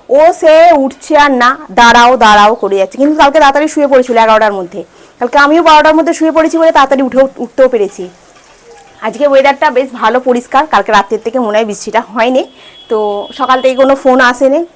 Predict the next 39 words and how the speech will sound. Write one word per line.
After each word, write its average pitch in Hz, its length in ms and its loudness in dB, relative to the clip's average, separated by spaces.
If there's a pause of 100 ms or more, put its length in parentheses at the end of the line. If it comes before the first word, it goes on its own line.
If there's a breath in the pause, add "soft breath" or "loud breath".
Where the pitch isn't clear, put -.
আজকে 226 220 -8
বেরোতে 220 300 0
হবে। 247 260 0 (400 soft breath)
তো 220 120 -2
সেই 240 160 -2
জন্য 269 200 -2
আজকে 277 160 -2
রান্নায় 233 280 0
সেরকম 226 220 -4
কিছু 240 180 -10
করবো 214 280 -2
না 220 100 -2
ভাবছি, 247 380 -8 (100)
ভাত 196 280 -4
আর 196 120 0
ডাল, 196 300 -2
আর 226 140 -2 (340 loud breath)
ভাবছি 233 220 -4
সেই 262 200 -4
ঝুড়ো 247 280 -4
আলু 269 260 2
ভাজা 277 280 -2
হয় 311 180 -4
না, 247 200 -6 (160)
চেষ্টা 269 300 0
করছি 277 280 -4
ওটা 254 200 -2 (140)
হয় 233 200 2
কি 226 160 -8
না। 170 140 -8 (360 loud breath)
এর 247 80 -2
আগে 226 180 2
আমি 254 120 0
কোনোদিন 262 300 0
করিনি, 254 440 0
এই 269 60 -2
ফার্স্ট 220 260 -2
টাইমই 240 220 -2
করবো। 226 340 -2